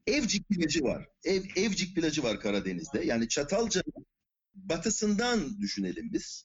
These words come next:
Çatalca'nın da şehir içinde kaldığını düşünelim. Yukarıya doğru Evcik plajı. Aşağı insen de Silivri. Ee, ama şimdi bu hani bir nevi Çin Seddi gibi.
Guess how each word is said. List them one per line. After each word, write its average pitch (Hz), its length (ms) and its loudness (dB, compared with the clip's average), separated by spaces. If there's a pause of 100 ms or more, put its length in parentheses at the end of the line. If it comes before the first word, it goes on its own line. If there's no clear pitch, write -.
(140)
Çatalca'nın 117 520 0
da 110 60 2 (140)
şehir 113 120 2
içinde 107 260 2
kaldığını 190 300 0
düşünelim. - 380 -2 (240)
Yukarıya 208 480 2
doğru 185 180 2
Evcik 196 480 2
plajı. 98 340 -2
Aşağı 139 420 2
insen 120 300 -2
de 262 60 -2
Silivri. 165 560 0 (500)
Ee, 127 240 4 (460)
ama - 220 2
şimdi 285 260 0
bu 269 200 0
hani 240 180 0
bir 294 100 4
nevi 262 200 2
Çin 269 180 2
Seddi 104 380 0
gibi. - 220 -8